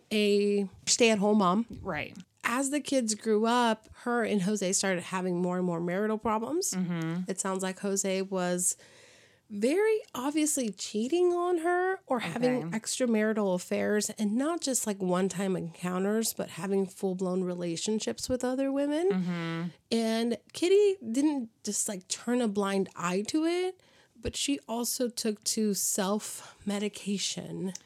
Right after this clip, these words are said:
Speaker 2: Right.
Speaker 1: as a way of coping with it.
Speaker 2: Right.
Speaker 1: So she s-, uh, allegedly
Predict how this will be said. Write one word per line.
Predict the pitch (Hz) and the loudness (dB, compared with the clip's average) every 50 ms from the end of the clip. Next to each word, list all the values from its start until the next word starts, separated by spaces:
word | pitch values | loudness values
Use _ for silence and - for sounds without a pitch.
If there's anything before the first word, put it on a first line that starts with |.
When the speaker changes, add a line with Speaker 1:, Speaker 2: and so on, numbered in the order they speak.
| - _ _ _ _ _ | -20 _ _ _ _ _
Speaker 2:
Right. | 170 165 156 147 147 147 147 151 - | -10 -8 -8 -6 -6 -8 -8 -6 -4
Speaker 1:
as | - 202 196 196 | -4 -2 0 0
a | 196 | -2
way | 190 190 185 185 170 | 0 0 -2 -2 -2
of | 165 - | -4 -8
coping | - - - 175 165 - - 127 120 120 | -8 -6 -6 -6 -6 -8 -10 -10 -12 -12
with | - 87 - - | -14 -14 -16 -16
it. | - - 165 | -14 -10 -8
Speaker 2:
Right. | 165 156 151 147 143 143 - - - 190 - _ _ _ _ _ _ - | -8 -6 -6 -6 -6 -8 -10 -12 -16 -20 -20 _ _ _ _ _ _ -10
Speaker 1:
So | - - - 220 | -6 -2 0 0
she | 220 - - - 233 226 220 214 214 214 - - - - - - - - - _ _ _ _ _ _ | 2 2 0 0 2 2 4 4 4 2 0 -4 -10 -20 -20 -20 -20 -20 -20 _ _ _ _ _ _
s-, | - - - - - _ - | -4 -4 -4 -4 -6 _ -10
uh, | 180 190 196 180 175 170 - - - | -10 -8 -6 -6 -6 -8 -8 -8 -4
allegedly | 220 226 233 226 220 202 202 185 196 185 202 208 196 190 - | -2 0 2 2 2 0 -2 -4 0 2 2 2 2 0 -2